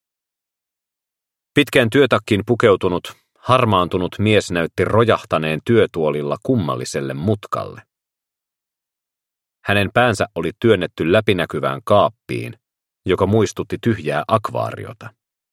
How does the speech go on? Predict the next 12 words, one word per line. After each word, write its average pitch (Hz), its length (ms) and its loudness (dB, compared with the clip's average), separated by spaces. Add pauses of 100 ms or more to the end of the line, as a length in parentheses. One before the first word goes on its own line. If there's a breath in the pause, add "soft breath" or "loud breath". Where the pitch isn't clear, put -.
(1500)
Kaapin 127 460 4
etummainen, 90 720 2 (420)
mitä 107 180 2
ilmeisimmin 98 720 0
liikuteltava 95 640 0
seinä 92 420 0
oli 85 200 -6
romahtanut 85 800 -2
miehen 92 360 -2
niskan 78 460 -2
päälle 87 300 0
niin, 85 400 0